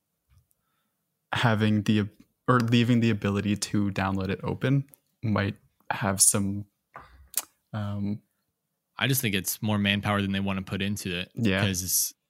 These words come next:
Speaker 2: 'cause you, I mean, unless you're gonna charge for it, you're not going to see a return on investment for, like, I, I guess the way they would look at it probably is that it doesn't bring enough value to the game for console players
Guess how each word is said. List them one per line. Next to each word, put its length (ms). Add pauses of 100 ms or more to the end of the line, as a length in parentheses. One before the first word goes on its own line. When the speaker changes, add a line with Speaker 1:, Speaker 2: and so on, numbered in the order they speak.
(100)
Speaker 2:
'cause 240
you, 400 (640)
I 80
mean, 400 (280)
unless 340
you're 100
gonna 160
charge 340
for 260
it, 140
you're 140
not 320
going 340
to 120
see 440
a 40
return 420
on 120
investment 680 (840)
for, 520
like, 400 (1500)
I, 60
I 180
guess 180
the 100
way 80
they 100
would 140
look 160
at 100
it 100
probably 440
is 160
that 180
it 220
doesn't 480
bring 180
enough 320
value 320
to 100
the 100
game 400
for 160
console 500
players 960